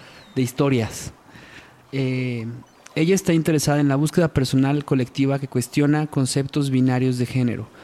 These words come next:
proponiendo modelos alternos de relaciones de poder en el campo artístico. Actualmente se desempeña en el área de curaduría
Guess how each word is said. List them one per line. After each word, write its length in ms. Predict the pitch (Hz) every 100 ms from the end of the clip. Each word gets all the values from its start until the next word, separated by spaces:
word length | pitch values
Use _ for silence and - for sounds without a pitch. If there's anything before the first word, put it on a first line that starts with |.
| - -
proponiendo 440 | - 131 139 151 170
modelos 400 | 147 139 147 131
alternos 520 | 127 135 135 147 143
de 100 | 135
relaciones 520 | 123 123 - 143 147
de 80 | 143
poder 320 | - 123 127
en 100 | 135
el 120 | 127
campo 280 | 123 127 127
artístico. 580 | 123 127 117 - - - -
Actualmente 720 | 123 - 156 180 165 156 185 -
se 120 | - 131
desempeña 500 | 123 131 127 143 147
en 60 |
el 60 | 139
área 160 | 135
de 100 | 131
curaduría 600 | 127 117 117 123 143 175